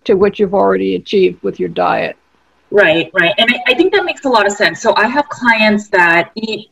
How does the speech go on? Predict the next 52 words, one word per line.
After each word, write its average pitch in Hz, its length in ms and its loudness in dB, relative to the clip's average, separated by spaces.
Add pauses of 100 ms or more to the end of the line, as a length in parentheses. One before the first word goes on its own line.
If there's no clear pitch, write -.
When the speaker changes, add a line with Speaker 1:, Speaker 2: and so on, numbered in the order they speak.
(120)
Speaker 2:
less 185 440 6
carbohydrates 185 840 0
and 185 140 2
they 180 100 6
feel 214 360 2
a - 40 6
lot 165 280 2
better. 170 280 2
Their 170 140 0
thyroid 170 480 0
does 165 180 -2
better 156 240 0
b-, 151 180 -8
and 165 240 -4
they're 165 240 2
adding 170 340 -2
more 165 180 -4
fat. 156 520 0
Um, 156 380 -2
so, 175 320 -2
uh, 170 140 -2
for 180 200 0
nutrients, 175 520 -2
for 180 160 -4
hormones, 165 600 -4
but 165 220 -2 (200)
some 226 160 0
of 254 80 -2
them, 262 300 0 (220)
you 202 100 2
know, 202 100 2
they 185 160 4
need 196 280 0
a 170 260 0
tipping 202 300 -10
point 190 220 -6
of 175 80 -4
something 165 360 -6
else. 165 220 -2
And, 156 200 -6 (520)
um, 165 340 0
I've 170 220 -2
just 185 260 -2
started 190 320 2
including 175 580 -2
more 165 200 -4
of 151 100 -4
the 160 160 0
iodine, 156 460 2
and 151 120 -2
I've 156 220 -2
noticed 165 460 2